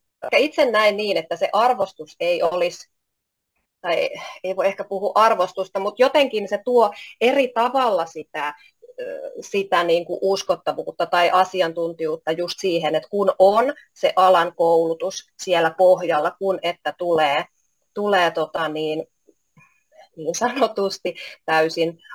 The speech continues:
ulkopuolisena. Et kyllähän totta kai meidän alallakin on, on tehtäviä organisaatioissa, että ei välttämättä tarvitse olla sitä kliinistä koulutusta siellä taustalla, mutta ehdottomasti siitä on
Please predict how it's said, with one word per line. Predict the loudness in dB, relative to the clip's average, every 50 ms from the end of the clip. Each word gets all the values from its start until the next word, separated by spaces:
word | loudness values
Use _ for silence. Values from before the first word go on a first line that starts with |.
| _ _
ulkopuolisena. | 2 2 2 4 2 0 -2 0 0 2 2 2 2 -2 -2 -4 -4 -2 -2 -2 -4 -4 _ _ _ _ _ _ _ 0
Et | 0 0 4
kyllähän | 4 4 6 6 4 2 2
totta | 0 0 0 -2 -2
kai | 2 2 2 2
meidän | 2 0 -2 -2 -2 -2
alallakin | 0 0 0 -2 -2 -4 -6 -8 -10 -6 -4
on, | -6 -6 -6 -8 _ -6
on | -6 -4 -2
tehtäviä | -2 -4 -4 -2 -6 -4 -2 0 0 2 2
organisaatioissa, | 0 0 0 0 -2 -2 -2 -2 -2 -2 -2 -2 -2 -4 -4 -4 -4 -4 -6
että | -4 -4 -2 -2
ei | -2 0 2
välttämättä | 2 0 0 -2 -8 -8 -8 -10 _ -10 -4 _
tarvitse | 2 4 4 2 0 -4 -10 _ -6 -6 -6 _ _ _ _ _ _ _ _ _ _
olla | 2 4 4 6 4 2 0 0 _ _ _ _ _ _ _ _ _ _ _ _ _ _ _ -20 -6
sitä | -4 -2 -2 -2 -2
kliinistä | -2 0 0 0 0 0 -2 -4 -4
koulutusta | 0 2 2 2 2 0 -2 -6 -10 -6 _ -6
siellä | -4 -2 0 0 0 0
taustalla, | 0 2 2 2 2 0 -2 -4 -4 -4 -2 0 0 -2 -2 -4 _ -20 -20 -20 _ _
mutta | -8 -8 -8 -8 _ _ -2 -2 0 2
ehdottomasti | 2 2 2 2 -2 -2 _ -6 -2 -2 -4 -4 -4 -10 -14 -14
siitä | -8 -4 -2 -2 0 0 0 2
on | 2 0 -2 -4